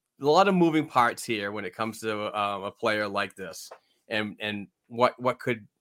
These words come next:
you know, be had to get him in Boston. Now, there's, there's some ties to this whole thing as well. Um, I, I'm hearing that the Los Angeles Kings are still in it,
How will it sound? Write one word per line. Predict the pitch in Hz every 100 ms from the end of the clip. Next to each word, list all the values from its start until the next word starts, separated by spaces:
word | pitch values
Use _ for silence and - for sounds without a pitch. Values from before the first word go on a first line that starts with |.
| _ _
you | 120
know, | 107
be | - 123
had | 113 127 143 117
to | 113
get | 110 113
him | 117 113 113
in | 120
Boston. | 120 120 151 - - - _ _ _ _ - -
Now, | 131 131 131 127 - _ _ _ _ _ _ _ _ _
there's, | 139 127 127 127 120 -
there's | 135 123
some | - 135 123 -
ties | - 190 214 226 220
to | 143
this | 123 113
whole | 131 117
thing | 113 123 113
as | 104
well. | 107 107 87 76 _ _ _ _ _ _ _
Um, | 107 110 101 98 98
I, | - 117 120
I'm | 123 120
hearing | 120 151 170 170 175
that | 147 127
the | 123
Los | 123 135 156
Angeles | 143 139 127 123
Kings | - 151 143 123
are | 113 113
still | - - 156 180 202 -
in | 151 214
it, | 139 98